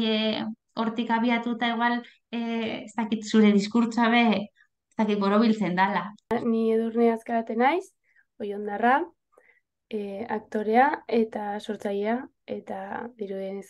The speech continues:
Speaker 2: euskalduna, eta <laughs> ez dakit nola definitu nire buru. Em, eta gauzei buruz hausnartzea gustatzen zait. <laughs>
Speaker 1: Perfecto.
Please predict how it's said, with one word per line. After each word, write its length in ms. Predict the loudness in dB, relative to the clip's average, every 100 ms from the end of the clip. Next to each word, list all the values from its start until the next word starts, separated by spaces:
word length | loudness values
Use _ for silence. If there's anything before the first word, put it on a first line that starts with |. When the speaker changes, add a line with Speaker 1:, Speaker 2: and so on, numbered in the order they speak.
| _
Speaker 2:
euskalduna, 580 | -12 -4 -4 2 2 2 -6 _ _ _ _ _ -4
eta 400 | -2 0 -2 -2 -2 -4 -6 -10 -16 _ _
<laughs> 300 | -6 -6 -8 _ _ _ _ _
ez 80 | 2
dakit 260 | 4 4 2
nola 200 | 0 -2
definitu 500 | -6 2 2 2 -4
nire 320 | -4 -4 -4 -6
buru. 260 | -6 -8 -8 _ _ _ _ _ _ _ _
Em, 420 | -4 -4 -8 -12 -16 _ _ _ _ _ _ _ _ _ _ _ _ _ _ _ _ _ _
eta 220 | 6 6 6
gauzei 380 | 4 2 4 4
buruz 400 | 4 4 2 0
hausnartzea 680 | -4 -4 0 2 2 0 -4
gustatzen 480 | -6 -10 -8 -8 -8
zait. 360 | -10 -12 -16 _ -20 _ _ _
<laughs> 260 | 0 0 -12 _ _ _ _
Speaker 1:
Perfecto. 600 | -6 -6 -8 -8 -6 -6